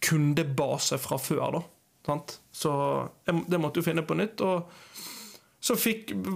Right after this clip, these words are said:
ja, brukte noen sånne her markedsføringstjenester, og så fikk jeg en klient her og en, en, en klient der i begynnelsen, og så begynte bare liksom ball å rulle, og så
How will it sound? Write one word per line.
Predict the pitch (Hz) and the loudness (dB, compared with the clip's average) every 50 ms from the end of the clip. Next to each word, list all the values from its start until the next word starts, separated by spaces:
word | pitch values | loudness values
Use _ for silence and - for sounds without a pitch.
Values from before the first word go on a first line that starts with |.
| 175 170 175 170 165 175 175 170 160 131 - | -2 -4 -4 -6 -6 -8 -8 -8 -8 -8 -4
ja, | - - 175 165 | -2 0 0 2
brukte | 151 160 165 151 - 185 | 2 0 0 0 2 2
noen | 170 160 143 | 2 2 2
sånne | 156 151 151 | 2 2 2
her | 151 147 | 2 0
markedsføringstjenester, | 147 139 - - 156 147 - 151 147 143 143 135 - - 143 143 139 139 135 - 139 139 139 139 | 0 0 0 -2 -2 0 0 0 0 0 0 0 0 0 0 2 0 -2 -2 -2 -2 0 0 0
og | 143 139 | 0 0
så | - 139 | -2 -2
fikk | - 151 131 131 - - | -2 -4 -4 -2 -2 -2
jeg | 131 131 127 131 139 135 135 139 131 - - - - _ _ _ _ _ - | 0 0 0 0 0 0 0 -2 -4 -6 -12 -18 -20 _ _ _ _ _ -4
en | 151 147 135 | -2 -2 0
klient | - 147 135 135 135 - | 0 0 0 0 0 0
her | 151 131 135 139 | -2 -2 0 0
og | 135 135 | 0 0
en, | 135 139 135 139 | 0 0 -2 -2
en, | - 135 135 139 - - | -2 -2 -2 -2 -2 -2
en | - 143 139 135 | -2 -2 0 0
klient | - 143 131 131 131 131 | 0 0 0 0 0 0
der | 135 131 131 131 | 0 0 0 0
i | 135 | 0
begynnelsen, | - 143 139 139 135 135 - 190 208 247 254 247 - - - - - - - _ | 0 0 0 0 0 0 2 2 2 2 0 -2 -6 -14 -20 -20 -20 -20 -20 _
og | _ - 208 185 | _ -2 0 2
så | 185 | 4
begynte | 160 160 170 156 160 - 147 | 4 4 4 2 2 0 -2
bare | 143 143 143 143 147 143 | 0 0 0 0 0 0
liksom | 143 143 143 135 151 147 156 | 0 0 0 -2 0 0 0
ball | 147 139 139 143 | 0 0 0 0
å | 143 143 | 0 0
rulle, | 143 151 156 156 - | 0 0 0 0 -2
og | 160 | 0
så | - 170 160 | 0 0 -2